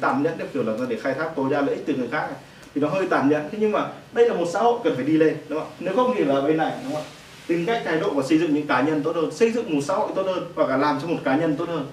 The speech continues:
Đây là hai cái xu hướng của sự trưởng thành. Nhưng mà quay lại là mạng xã hội nó không làm chuyện này, và TikTok thậm chí còn, còn giảm trừ điều này xuống tận gốc của nó, đúng không ạ? Chỉ còn là một trải nghiệm nhất thời. Và thậm chí ạ, trong marketing cũng thế đâu.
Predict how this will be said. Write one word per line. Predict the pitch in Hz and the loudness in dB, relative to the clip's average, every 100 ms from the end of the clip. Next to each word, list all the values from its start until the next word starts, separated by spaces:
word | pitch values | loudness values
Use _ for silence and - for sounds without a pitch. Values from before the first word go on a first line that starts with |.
| - - - - | -16 -20 -20 -8
Đây | 180 | -2
là | 165 - | 0 0
hai | 185 | -4
cái | 165 | -4
xu | 160 165 | -2 0
hướng | 160 135 | 2 0
của | 156 | -2
sự | 139 120 | -6 -6
trưởng | 104 | -8
thành. | 101 92 - - | -8 -12 -14 -12
Nhưng | 165 165 | -6 -4
mà | 135 - - - - - 160 | -4 -8 -18 -20 -20 -12 -2
quay | 165 | 0
lại | 165 123 | 0 -2
là | 113 - | -4 -2
mạng | 139 135 | -4 -2
xã | |
hội | 156 | -2
nó | 139 151 | -2 -2
không | 160 | -4
làm | 135 - | -4 -4
chuyện | 131 | -6
này, | 110 | -8
và | 113 | -6
TikTok | - - 240 | -6 -4 -4
thậm | - 262 | -4 0
chí | - | 0
còn, | 143 - | 0 -2
còn | 247 | -4
giảm | - 131 110 | -2 -2 -2
trừ | 156 147 135 | 2 2 2
điều | 131 | 2
này | 123 117 | 0 0
xuống | 143 135 - | 0 2 2
tận | - 165 | -2 0
gốc | 233 - | 0 2
của | 277 | 0
nó, | 247 | 0
đúng | 269 | 0
không | - | -4
ạ? | - - - - | -6 -12 -18 -10
Chỉ | - | -4
còn | 165 156 | 0 2
là | |
một | 160 160 | 0 0
trải | - 156 | 0 0
nghiệm | 175 165 | -2 -2
nhất | 196 | -4
thời. | 175 123 - - - - | -4 -4 -8 -20 -20 -12
Và | - 208 | -4 0
thậm | 220 | 0
chí | 214 202 | 0 4
ạ, | 233 - | 4 4
trong | 196 196 | -2 0
marketing | 190 202 214 202 | 0 0 0 -2
cũng | 180 | -2
thế | 170 165 | 2 2
đâu. | 180 | 2